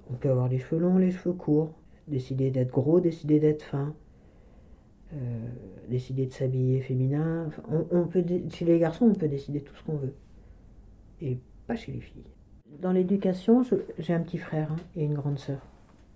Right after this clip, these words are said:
J'ai l'impression que mon petit frère, il était plus encouragé que ma sœur et moi. C'est pas tant ne pas poser de limites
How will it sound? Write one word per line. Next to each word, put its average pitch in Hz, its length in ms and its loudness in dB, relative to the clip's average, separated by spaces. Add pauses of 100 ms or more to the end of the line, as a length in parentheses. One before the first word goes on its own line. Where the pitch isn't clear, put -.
(500)
J'ai 143 160 0
l'impression 156 460 2
que 180 60 4
mon 175 100 2
petit 160 160 -4
frère, 196 240 2
il 180 80 2
était 160 200 0
plus 190 300 0
encouragé 165 640 0
que 165 320 -2
ma 151 140 0
sœur 156 260 -6
et 151 60 -2
moi. 147 200 -6 (1080)
C'est - 180 -10
pas 165 120 -2
tant 180 200 2
ne 175 120 4
pas 160 180 -2
poser 156 300 0
de 151 80 0
limites 156 480 -2